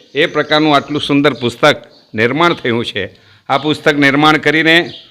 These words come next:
પૂજ્ય ગુરુદેવ શ્રી તીર્થભદ્ર વિજયજી મહારાજ સાહેબે સમગ્ર માનવ જાતિ ઉપર એક બહુ મોટો ઉપકાર કર્યો છે એવું મારું માનવું છે,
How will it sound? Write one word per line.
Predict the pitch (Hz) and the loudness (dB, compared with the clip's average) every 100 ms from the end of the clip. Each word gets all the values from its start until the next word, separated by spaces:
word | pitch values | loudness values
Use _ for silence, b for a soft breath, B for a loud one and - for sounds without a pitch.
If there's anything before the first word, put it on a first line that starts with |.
| _ | _
પૂજ્ય | 131 123 147 | -8 -2 0
ગુરુદેવ | 139 139 151 151 | 0 2 2 2
શ્રી | - 151 | 0 -4
તીર્થભદ્ર | 143 123 143 139 143 | -6 -6 -4 -2 0
વિજયજી | 147 135 147 139 | 2 2 2 2
મહારાજ | 127 131 139 | 4 4 2
સાહેબે | 147 147 147 156 170 B B B - | 4 4 4 2 0 B B B -4
સમગ્ર | 151 156 170 160 | 0 2 0 0
માનવ | 156 139 147 131 | 0 0 0 2
જાતિ | 127 120 147 | 0 2 0
ઉપર | 147 147 139 95 - B B B _ | 0 2 2 0 -10 B B B _
એક | 139 143 143 | -2 -2 -2
બહુ | 131 131 | 0 0
મોટો | 139 135 143 123 | 0 0 2 0
ઉપકાર | 120 143 139 | 0 0 0
કર્યો | 139 143 139 | 2 2 2
છે | 151 | 0
એવું | 143 | 0
મારું | 139 139 120 | 0 0 0
માનવું | 123 139 151 | 0 0 0
છે, | 170 | 0